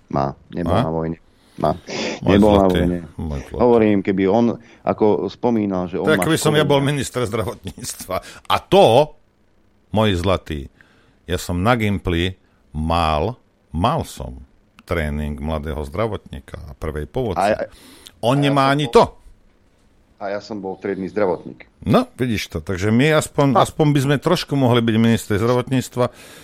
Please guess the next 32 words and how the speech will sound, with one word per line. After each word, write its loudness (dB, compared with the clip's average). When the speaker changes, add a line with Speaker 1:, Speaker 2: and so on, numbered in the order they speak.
Speaker 2:
oproti -4
nemu 0
však. -12
No -16
tak. -20
Speaker 1:
Hej, 2
hej, -8
hej, -4
hej. -8
Jarko, 4
Jarko -2
je -4
hrdina, -2
ktorý -4
má 2
kopec 0
školení 2
a -4
hájil 0
by -8
našu -8
vlast -6
veľmi -4
dobre. -8
Bránil. -2
Môj 2
zlatý, 0
dám -4
ti -2
do 2
ruky 2
granát, 0